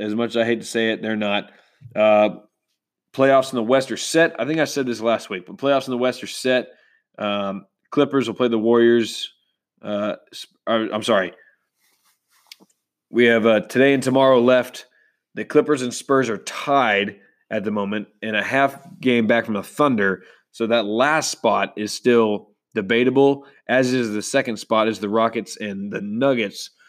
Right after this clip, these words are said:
uh, are only a half game away from each other. But we know that the Warriors are the one seed. That is a fact. And I think it's also certain. Let me take a look here.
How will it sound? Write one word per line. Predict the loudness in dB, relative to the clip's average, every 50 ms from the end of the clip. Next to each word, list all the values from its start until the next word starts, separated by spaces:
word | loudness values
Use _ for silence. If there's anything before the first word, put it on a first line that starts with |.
| _ _ _ _ _ _ -4
uh, | -2 0 0 -2 -2 -4 -6
are | -4 -2 0 0 0 -2 -4
only | -6 -6 -4 -4 -4
a | -4
half | -2 0 0 0 0 -2
game | -4 -4 -4 -2
away | -2 -4 -2
from | -2 -4
each | -4 -2 0
other. | 0 0
But | 0 0
we | 0 0
know | 0 2 2 4 4 4
that | 2 2
the | 2 2
Warriors | 2 4 6 6 6 6 4 4 2
are | 2
the | 0 0
one | 2 2 2 0
seed. | -2 -6 -10 -10 -12 -14 -18 -20 _ _ _ _ _
That | -4 -2 -2
is | -2 -2
a | -4 -2
fact. | 0 0 0 0 0 -4 -8 -12 -20 -20 _ _ _ _ _ _ _ _ _ _ _ _ _ _ _ _ _ _ _ _ _ _ _ _ _ _ _ _ _ _ _ _ _ _ _ _ _ _ _ _ _ _ _ _ _ _ _ _ _ _ _ _ _ _ _ _ _ _ _ _ _ -6
And | -2 2 2 4 4 4 4 2
I | 0
think | 0 -2 -8 -6 0 2 2 2 2
it's | 2 0 -2 -2 -8 -14 _ _
also | 2 4 4 4 4 2 0 0 2 4 4 6 6 6 6 4 4 4 2 2 2 0 0 -2 -6 -10 -18 _ _ _ _ _ _ _ _ _ _ _ _ _ _ _ _ _
certain. | _ -18 -14 -12 -10 -8 -4 -2 -2 -2 -2 -4 -4 -4 -4 -4 -6 -10 _ _ -16 -14 -14 -14 -16 _
Let | -10 -6 -4
me | -4 -4
take | -2 -2 -2 -2
a | 0
look | 0 -2 -2 -2 -2
here. | -2 0 2 2 2 0 -2 -4